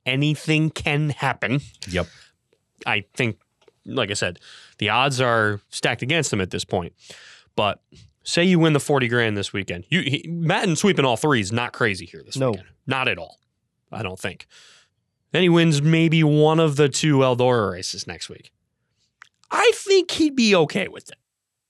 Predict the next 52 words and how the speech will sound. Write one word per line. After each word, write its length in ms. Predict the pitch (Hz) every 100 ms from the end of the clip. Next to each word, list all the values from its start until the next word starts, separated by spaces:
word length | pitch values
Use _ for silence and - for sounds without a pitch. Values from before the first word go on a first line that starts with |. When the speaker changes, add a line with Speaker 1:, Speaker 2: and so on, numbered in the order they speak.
| _ _ -
Speaker 2:
Yeah, 180 | 92 80
that's 160 | 98
good 260 | - 87 76
money. 280 | 76 71 85 _
Speaker 3:
Yeah. 240 | 143 165 110 _ -
I 80 | 135
mean, 200 | 143 135
that's, 400 | 147 151 - -
I'm 100 | 147 147
telling 280 | 165 165
you, 100 | 120
like, 260 | 113 117 - - - - _ _ -
he's 200 | 180 196
having 240 | 180 156
a 60 | 120
great 260 | 123 123
year. 260 | 113 107 95
Like, 140 | 101 -
Chris 240 | 175 -
Madden 240 | 175 170
has 180 | 160 113
four 540 | - - 143 139 143 -
outlaw 380 | 104 123 104 95
wins 240 | 104 101
this 160 | 104 110
year. 60 | 135
Like, 180 | 131
yes, 180 | 147 147
we 80 | 147
keep 220 | 139 147
talking, 340 | - 123 120 104
"Oh 120 | 131
my 100 | 104
God, 240 | 123 120 101
Devin 240 | 143 131
Moran 180 | 110 120
has 140 | 104 -
four 180 | 120 113
wins." 220 | 135 123
Well, 80 | 113
guess 180 | 151
who 120 | 175 175
else 140 | 175
has 160 | 117 110
four 260 | - 104 110
this 220 | 120 123
year? 140 | 120
That's 160 | 135 165
Chris 300 | - 160 147
Madden. 380 | 127 151 117 101
Like, 260 | 113 113 170 196 - - _ _ _
yeah, 300 | 139 131 101